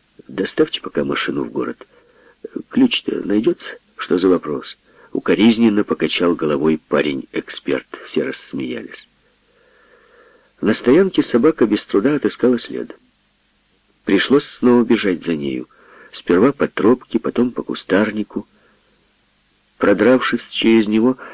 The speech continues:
собака неожиданно остановилась у дерева и залаяла,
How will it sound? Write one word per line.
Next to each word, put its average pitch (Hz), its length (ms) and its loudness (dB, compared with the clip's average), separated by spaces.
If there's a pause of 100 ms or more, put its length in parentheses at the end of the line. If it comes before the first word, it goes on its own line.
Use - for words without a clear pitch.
(300)
собака 113 340 2
неожиданно 104 800 2
остановилась 85 800 0
у 78 40 0
дерева 117 540 0 (1040)
и 82 160 -2
залаяла, 92 720 -2